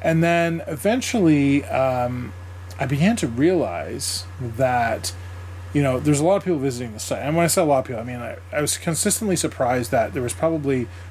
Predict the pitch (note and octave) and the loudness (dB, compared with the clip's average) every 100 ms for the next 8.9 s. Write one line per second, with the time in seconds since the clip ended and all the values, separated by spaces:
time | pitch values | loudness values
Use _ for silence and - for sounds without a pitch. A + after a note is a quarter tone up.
0 | - - - F3 F3+ E3 D#3+ C3+ A#2+ B2 | -14 -10 -2 2 2 0 0 0 -2 -4
1 | B2 A2+ - A#2+ G#2+ G#2+ A2 A#2+ A2 G#2+ | -4 -6 -2 -2 -2 -6 -6 -4 -6 -6
2 | - - - A#3+ - - - - - - | -10 -6 0 0 0 -4 -8 -12 -14 -16
3 | - - - - D3+ D#3 D#3+ F3 E3 - | -16 -16 -16 -8 0 2 2 0 0 -4
4 | - - F3 E3 E3+ F#3 - E3+ E3 - | -16 -6 -2 0 0 -2 -2 -2 -2 -2
5 | A#3+ A3 E3 - - F3+ E3+ D3 D#3 C3 | 0 2 0 0 0 2 2 0 -2 -2
6 | - C#3+ C3 B2 B2 G#3 F3+ E2+ A1+ - | -2 0 0 2 2 2 0 -2 -10 -10
7 | C3 B2+ C3+ B2 C3+ - C#3 B2 C3 F3+ | -8 -6 -6 -6 -4 -4 -4 -2 0 0
8 | F3+ D3+ B2+ A#2+ A2+ A#2 B2+ F#3 C3 | 0 0 -2 -4 -6 -6 -4 -2 -4